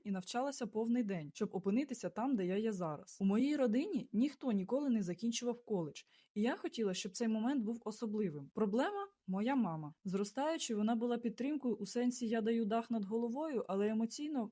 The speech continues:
вона була не дуже. Я досі пам'ятаю, як мені було шістнадцять, і я прийшла додому, плачучи після того, як провалила контрольну з математики.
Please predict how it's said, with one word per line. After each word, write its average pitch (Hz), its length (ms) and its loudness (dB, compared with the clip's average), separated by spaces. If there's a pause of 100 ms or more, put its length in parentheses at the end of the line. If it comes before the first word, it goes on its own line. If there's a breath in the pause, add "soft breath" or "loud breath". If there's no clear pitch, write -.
вона 220 320 0
була 208 220 2
не 196 140 0
дуже. 147 300 -6
Я 247 80 4
досі 269 280 0
пам'ятаю, 226 640 0
як 190 140 0
мені 226 220 2
було 226 220 2
шістнадцять, 233 600 -4
і 190 80 -6
я 214 120 2
прийшла 220 340 -2
додому, 214 400 0
плачучи 220 440 -2
після 190 280 -6
того, 262 260 -2
як 202 160 -2
провалила 185 460 -2
контрольну 202 480 -2
з 208 60 -4
математики. 208 720 -4